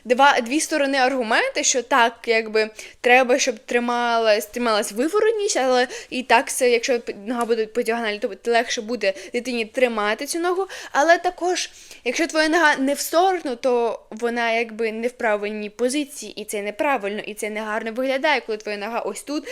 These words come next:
і ти можеш, і ти можеш, ну, я не знаю, це може випирати, я не знаю, там, живот або попа, коли ти по діагоналі, типу, ногу, як це, коли ти по діагоналі, а, ногу піднімаєш, а не в сторону, як це повинно бути. Тому я тут бачу дві сторони аргумента,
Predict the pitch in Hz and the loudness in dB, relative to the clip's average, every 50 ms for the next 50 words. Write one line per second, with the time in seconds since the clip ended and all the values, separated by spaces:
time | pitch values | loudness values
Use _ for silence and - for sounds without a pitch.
0 | 508 - - - - - 240 226 - 269 269 254 247 277 269 277 269 - - - | -12 -14 -16 -12 -10 -10 -8 -4 -4 -4 -2 0 -2 -2 0 0 -2 -2 -2 -4
1 | - - - - 254 - 262 254 254 254 240 240 240 - - - 320 349 339 330 | -10 -18 -18 -16 -6 -4 -2 -2 -2 -2 -2 -4 -6 -6 -6 -2 -2 0 0 0
2 | 330 339 - 320 269 262 - _ _ _ _ - - 302 302 311 302 294 330 320 | 0 -2 -2 -2 -2 -4 -8 _ _ _ _ -4 0 0 2 2 0 0 -2 -2
3 | 269 285 233 254 262 262 - 277 269 269 277 294 294 277 269 254 240 226 233 247 | -4 -4 -6 -8 -10 -4 -2 2 4 6 6 4 4 2 -2 -6 -4 -6 -4 -2
4 | 226 214 208 208 196 220 214 208 240 220 240 302 339 339 311 262 247 262 302 320 | -2 -2 -2 -2 -4 -4 -2 -2 -2 0 0 0 0 0 -2 -4 -4 -2 -2 0
5 | 311 285 277 - 240 247 262 254 254 - 427 - - - - - _ _ - 294 | 0 -2 0 0 -2 -2 0 0 -2 -2 -2 -10 -16 -18 -20 -20 _ _ -4 -4
6 | 302 240 262 277 262 285 269 277 269 285 294 277 254 233 214 202 196 196 - 208 | -4 0 2 2 2 4 2 0 0 0 0 0 0 0 0 -4 -4 -6 -10 -12
7 | 196 - 190 202 202 202 220 214 196 196 202 190 185 175 160 - - - - - | -10 -8 -8 -8 -8 -8 -6 -4 -4 -4 -4 -4 -6 -6 -8 -8 -8 -8 -8 -8
8 | - - - - - 110 - - - - 247 247 240 269 262 254 247 214 233 247 | -8 -14 -12 -10 -10 -10 -10 -12 -4 0 0 0 0 -2 -4 -4 0 0 0 0
9 | 254 226 233 233 220 208 202 190 - - - - - - - - 226 226 226 233 | 0 0 -2 -2 -2 -2 -2 -4 -6 -12 -14 -14 -14 -10 -2 2 4 4 6 4
10 | 240 254 254 269 254 - - 220 185 214 220 220 202 190 175 180 - - 220 214 | 4 4 4 2 2 -2 -4 -8 -8 -6 -4 -2 0 0 0 0 0 0 0 0
11 | 214 208 - - 269 240 240 214 202 196 175 185 - - 202 - 208 196 208 214 | -2 -4 -2 0 0 0 0 -2 -4 -6 -6 -6 -6 -8 -8 -6 -6 -4 -4 -6
12 | 214 214 214 220 214 - - 262 285 330 359 349 339 285 320 359 349 311 254 233 | -6 -6 -8 -10 -12 -8 -6 -4 -2 -2 -2 -2 0 2 0 0 2 -2 -6 -6
13 | 226 220 226 277 294 311 302 - 277 277 269 262 254 254 247 285 262 247 269 392 | -10 -8 -6 -4 -2 -2 -2 -2 -2 -2 0 0 0 0 0 0 -2 -2 -4 -4
14 | 523 539 523 392 262 - | -4 -4 -2 -2 -2 -2